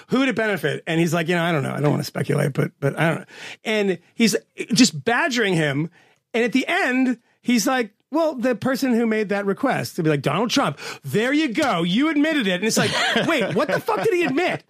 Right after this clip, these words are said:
Of course it's gonna benefit Donald Trump. No one's denying that. Like, if you're gonna showboat, at least be coherent. And there's a thing about the tone and the tenor of it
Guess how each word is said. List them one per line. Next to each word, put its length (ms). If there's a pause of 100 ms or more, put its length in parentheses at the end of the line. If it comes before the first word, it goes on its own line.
(240)
Of 160
course 320
it's 140
gonna 160
benefit 340
Donald 280
Trump. 180
No 200
one's 180
denying 500
that. 540 (300)
Like, 180
if 180
you're 140
gonna 100
showboat, 760
at 120
least 180
be 140
coherent. 800 (320)
And 100
there's 100
a 80
thing 280
about 160
the 80
tone 340
and 80
the 60
tenor 400
of 100
it 160